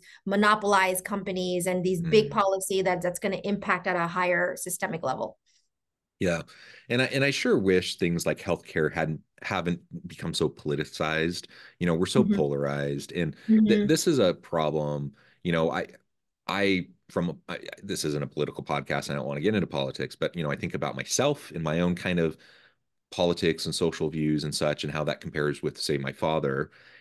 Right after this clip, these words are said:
Speaker 2: and
Speaker 1: Sure.
Speaker 2: we don't agree on much. Um, I mean, there, there's a lot that we, we have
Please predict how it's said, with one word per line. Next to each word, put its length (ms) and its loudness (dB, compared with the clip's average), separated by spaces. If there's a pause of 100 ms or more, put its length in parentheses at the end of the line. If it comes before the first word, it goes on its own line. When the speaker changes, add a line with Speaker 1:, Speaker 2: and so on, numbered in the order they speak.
Speaker 2:
and 120 0
Speaker 1:
Sure. 80 6
Speaker 2:
we 260 6
don't 300 2
agree 320 0
on 120 -2
much. 600 -8
Um, 380 0
I 100 -2
mean, 120 0
there, 140 2
there's 220 0
a 40 0
lot 300 0
that 100 -2
we, 320 -4
we 160 -4
have 240 -4